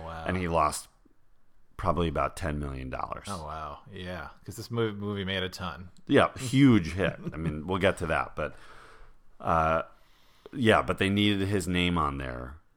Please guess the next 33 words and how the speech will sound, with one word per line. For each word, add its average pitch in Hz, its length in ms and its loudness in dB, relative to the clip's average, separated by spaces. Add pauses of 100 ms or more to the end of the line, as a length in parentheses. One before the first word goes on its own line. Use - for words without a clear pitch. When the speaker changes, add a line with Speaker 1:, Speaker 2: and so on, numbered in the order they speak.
(240)
Speaker 2:
And 113 120 6
it's, 120 140 2
he's 131 200 0
in 131 120 4
the 135 80 2
trailer, 120 500 2
too. 98 340 0
Like, 71 240 -6
Speaker 1:
Mm-hmm. 101 160 -8
Speaker 2:
they, 90 140 2
you 90 280 -2
know, 85 160 0 (400)
<laughs> - 340 -18
you 110 180 4
would 110 160 4
think 123 340 2
that 95 160 2
he's 95 200 0
a 95 60 2
big 85 300 0
part 82 220 2
of 73 80 -4
this 76 180 -4
movie, 76 460 -2
Speaker 1:
Yeah. 55 60 -8
Speaker 2:
and 80 80 -4
he 80 60 -2
really 80 340 2
isn't. 67 340 -6
Speaker 1:
No, 127 100 -6
Speaker 2:
He's 90 120 -4
Speaker 1:
he's 90 40 -2
in 90 100 0